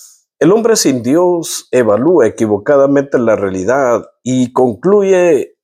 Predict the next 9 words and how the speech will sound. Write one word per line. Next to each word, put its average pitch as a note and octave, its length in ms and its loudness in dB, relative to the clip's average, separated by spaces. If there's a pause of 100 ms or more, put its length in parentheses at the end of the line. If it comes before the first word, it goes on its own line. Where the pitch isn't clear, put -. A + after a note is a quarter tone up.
(220)
que D#3 200 2
él G3+ 100 2
es F3+ 120 0
fuerte, G#3+ 540 -4 (800)
invencible F3+ 1000 0
e A#2+ 140 -4
independiente. A2+ 920 -2 (760)
Por G#3+ 160 0
eso, A#2+ 760 0